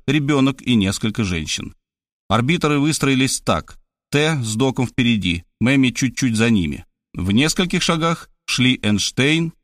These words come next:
Арианна и Кэт два. Барт и Беллет, не расставшись с оружием, держались в тылу, на флангах.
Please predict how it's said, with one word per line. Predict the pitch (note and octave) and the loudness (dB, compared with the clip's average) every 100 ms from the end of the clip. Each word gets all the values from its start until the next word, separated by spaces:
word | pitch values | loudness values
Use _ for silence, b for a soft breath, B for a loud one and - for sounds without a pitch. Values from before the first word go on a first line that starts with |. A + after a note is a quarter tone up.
| - | -6
Арианна | G#2 G#2+ G2+ B2+ C#3 C3 - | 0 2 2 2 2 0 -4
и | G#2+ | -6
Кэт | - G#2 G2+ | -2 -2 0
два. | F#2 E2+ C#2+ _ _ _ _ _ _ - | -2 -2 -6 _ _ _ _ _ _ -6
Барт | F2+ B2 B2+ - | 0 0 -2 -2
и | |
Беллет, | A#2 C#3+ D3+ C#3 - | 0 0 0 -2 -2
не | A2+ A#2+ | 0 2
расставшись | A#2+ C#3+ D3 - - | 0 -2 -2 -2 -2
с | A#2+ | 0
оружием, | C3 D#3+ C#3 C3 G#2+ | 0 0 0 0 0
держались | G#2+ A2 B2+ C3+ B2+ | 0 0 0 -2 -4
в | - | -4
тылу, | D3 D3+ A#2+ E2+ | -2 0 0 -2
на | E2 | -6
флангах. | - A#2 G#2 E2+ F2 - | -2 0 0 -2 -6 -16